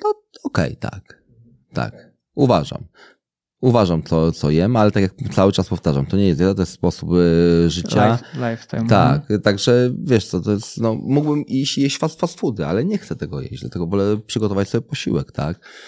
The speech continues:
Speaker 1: Starać się trzymać też te godziny posiłków, no.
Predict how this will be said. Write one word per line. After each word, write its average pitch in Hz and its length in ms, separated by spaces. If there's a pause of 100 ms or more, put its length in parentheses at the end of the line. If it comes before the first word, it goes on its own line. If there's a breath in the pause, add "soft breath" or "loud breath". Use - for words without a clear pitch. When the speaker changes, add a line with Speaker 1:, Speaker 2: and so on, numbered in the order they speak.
(300 loud breath)
Speaker 1:
Starać 101 320
się 107 160
trzymać 131 460
też - 220
te 90 140
godziny 90 360
posiłków, - 640
no. - 180